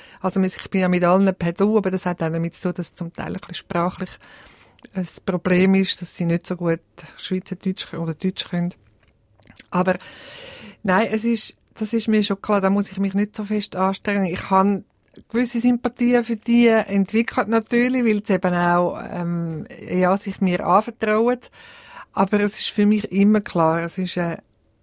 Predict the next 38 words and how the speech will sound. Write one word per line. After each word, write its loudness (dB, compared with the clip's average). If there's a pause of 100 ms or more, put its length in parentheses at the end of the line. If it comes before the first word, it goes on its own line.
journalistische 2
Beziehung 2
und 0
ich -2
kann, 0
ich -14
kann 2
ja 4
mit -2
denen 0
nicht, 0
ähm, 0
das -8
Bier 0
trinken. -4
Gut, 0
das -8
kann 2
ich 4
auch 4
nicht, 0
<laughs> -20
weil -12
sie -2
sind 2
im 0
Gefängnis. 0 (420)
Aber -2
ich -4
hätte 0
jetzt -4
auch -2
nicht -4 (440)
das 0
Bedürfnis. 0
Aber 0 (640)
ich, -2 (120)
ähm, 4